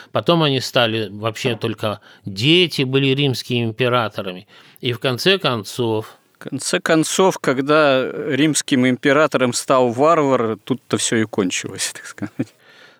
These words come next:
Speaker 1: Да, в четыреста семьдесят шестом году последний император-римлянин был малолетний Ромул Августул,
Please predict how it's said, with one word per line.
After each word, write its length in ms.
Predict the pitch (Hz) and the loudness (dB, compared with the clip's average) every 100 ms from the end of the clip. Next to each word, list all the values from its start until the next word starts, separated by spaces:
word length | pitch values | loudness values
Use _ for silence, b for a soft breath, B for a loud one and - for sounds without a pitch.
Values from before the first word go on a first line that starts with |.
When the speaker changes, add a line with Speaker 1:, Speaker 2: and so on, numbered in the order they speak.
| - | -6
Speaker 1:
Да, 340 | 117 117 98 | -2 0 -2
в 140 | - | -6
четыреста 600 | - 127 220 233 190 - 113 | -8 -4 0 0 0 -2 -2
семьдесят 460 | 165 180 156 117 | 0 0 -2 -4
шестом 420 | - 104 - 170 | -6 -4 0 0
году 600 | 123 117 95 101 104 104 104 _ _ _ _ | 2 -2 -2 -4 -2 -4 -8 _ _ _ _
последний 580 | 117 110 156 202 180 160 | -4 -2 2 2 2 0
император-римлянин 1200 | 131 127 131 165 156 117 113 123 117 120 113 110 | 0 0 2 2 0 -2 -2 -2 -2 -2 -2 -2
был 180 | 123 117 | -2 0
малолетний 840 | 117 120 117 151 185 165 143 139 107 B | 0 0 2 2 0 0 0 0 -4 B
Ромул 580 | 113 104 151 160 156 139 | -6 2 2 4 2 0
Августул, 800 | 123 123 131 - - 143 101 | 0 -2 -4 -4 -2 -2 -2